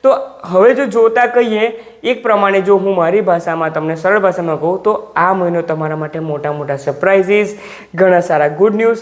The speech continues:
અને ધનલાભ લઈને આવી રહ્યો છે. તો શરૂઆત કરીએ તેની.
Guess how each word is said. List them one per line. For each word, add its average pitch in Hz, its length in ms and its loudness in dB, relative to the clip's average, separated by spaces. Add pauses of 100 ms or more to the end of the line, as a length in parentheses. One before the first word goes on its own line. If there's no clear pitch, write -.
(320)
અને 202 240 0 (400)
ધનલાભ 160 520 0
લઈને 170 260 -2
આવી 160 200 -6
રહ્યો 160 180 -6
છે. - 120 -16 (460)
તો - 120 -8 (140)
શરૂઆત 147 400 2
કરીએ 175 180 4
તેની. 240 260 2